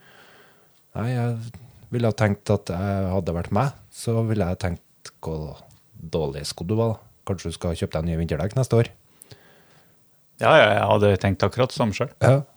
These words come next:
Speaker 2: Men det er jo litt, men hvis vi s-, står litt på siden av det,
Speaker 1: Mm.
Speaker 2: ser litt ned på det,
Speaker 1: Mm.
Speaker 2: eh, ja, ikke ned på det, men utafra,
Speaker 1: Mm.
Speaker 2: vind,
Speaker 1: Mm.
Speaker 2: eh, det at, eh, du satt der en halvtime i kø,
Speaker 1: Mm.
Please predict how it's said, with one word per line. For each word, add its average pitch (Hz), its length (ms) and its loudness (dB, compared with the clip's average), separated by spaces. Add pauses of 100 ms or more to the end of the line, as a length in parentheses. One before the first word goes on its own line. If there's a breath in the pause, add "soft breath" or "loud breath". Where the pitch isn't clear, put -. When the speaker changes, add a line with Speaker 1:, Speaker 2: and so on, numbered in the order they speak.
(120)
Speaker 2:
Men 147 140 6
det 139 120 8
er 107 80 4
jo 160 100 8
litt, 156 300 2 (1300 loud breath)
men 160 140 6
hvis 175 140 6
vi 202 100 8
s-, - 1080 -4 (140)
står 165 160 6
litt 156 160 2
på 165 80 2
siden 151 180 8
av 127 80 8
det, 190 120 8 (120)
Speaker 1:
Mm. 110 200 4 (100)
Speaker 2:
ser 147 240 6
litt 143 200 4
ned 127 220 6
på 139 100 4
det, 156 120 6 (100)
Speaker 1:
Mm. 101 200 2
Speaker 2:
eh, 135 380 2
ja, 117 140 4
ikke 127 240 2
ned 120 140 2
på 123 100 2
det, 127 80 6
men 123 220 4
utafra, 131 760 2
Speaker 1:
Mm. - 40 -2
Speaker 2:
vind, 165 240 4 (140 loud breath)
Speaker 1:
Mm. 92 140 -4 (560 loud breath)
Speaker 2:
eh, 120 580 2 (480)
det 120 180 6
at, 117 440 2
eh, 117 400 4 (1600 soft breath)
du 117 120 2
satt - 240 4
der 113 160 4
en 113 80 4
halvtime 110 360 2
i 107 40 -2
kø, 143 260 6 (120)
Speaker 1:
Mm. 98 180 0